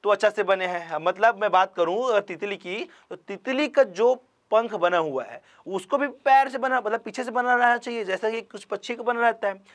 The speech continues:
लेकिन तितली, है ना, तितली जो उड़ने के लिए किसका यूज़ करता है भाई? अपने पंख का यूज़ करता है, जो कि उसकी त्वचा में लगा हुआ है, पहले से जुटा हुआ है।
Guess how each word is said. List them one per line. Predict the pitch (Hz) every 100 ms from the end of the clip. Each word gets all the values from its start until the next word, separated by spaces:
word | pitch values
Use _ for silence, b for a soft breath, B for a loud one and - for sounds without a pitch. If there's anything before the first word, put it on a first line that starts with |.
| b -
लेकिन | 180 180 247 -
तितली, | 165 160 202 254 139 _ _ _ _ _ _ -
है |
ना, | 247 - _ -
तितली | 151 - 254
जो | 247 254
उड़ने | 202 190 202 254
के | 262
लिए | 247 240
किसका | 247 -
यूज़ | 254 233
करता | 254 240 262
है |
भाई? | 247 240
अपने | 233
पंख | - 220 220
का | 196
यूज़ | 247 -
करता | 226 - 262
है, | 180
जो | 156
कि | 160 254 359 b _
उसकी | 170 -
त्वचा | - 214 247
में | 254 262 208
लगा | 202 233
हुआ | 262 262 233
है, | 202
पहले | 202 - 202 240
से | 240
जुटा | 202 233
हुआ | 240 240
है। | 214